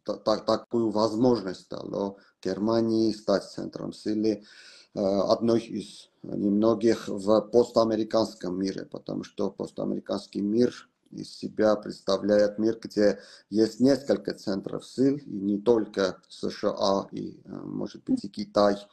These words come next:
будут соревноваться, а соревноваться будут несколько центров, и Германия хочет стать одной из них. Вот у них тоже вот, э, такие интересы есть. У Индии, у Китая есть интересы.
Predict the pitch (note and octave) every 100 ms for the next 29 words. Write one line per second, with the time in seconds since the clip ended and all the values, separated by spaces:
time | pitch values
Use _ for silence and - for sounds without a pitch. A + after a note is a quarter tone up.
0 | - - - - G2 G#2+ G#2 G2+ - -
1 | G#2 G2 G2 F#2+ G#2 B2+ - - A#2+ G#2
2 | - G2+ G2 G2+ G#2+ A2 A2 G#2 G2+ G#2
3 | G#2 - _ _ A#2+ G2+ G#2+ A#2 A2 G2
4 | - - F#2 - - - F#2 - - -
5 | - _ - - - C#3 C#3+ C#3 B2 A#2+
6 | C#3 D3 C#3 - B2+ - - A#2+ A#2 A2+
7 | A#2 A2+ F#2+ - G2 - F#2+ F#2+ - -
8 | G2 G2 - - G#2 A2 - A#2 G2+ F#2+
9 | F#2 - - - - - - _ _ -
10 | F#2 - G2 F#2+ F#2+ G2 G2 - G2+ -
11 | D#3 F3+ F3+ F3 C#3+ C#3+ C#3 B2 - C3+
12 | - B2 A#2 A2+ G#2+ G#2+ G#2+ - G#2+ G#2+
13 | G#2 G#2+ G#2+ - G#2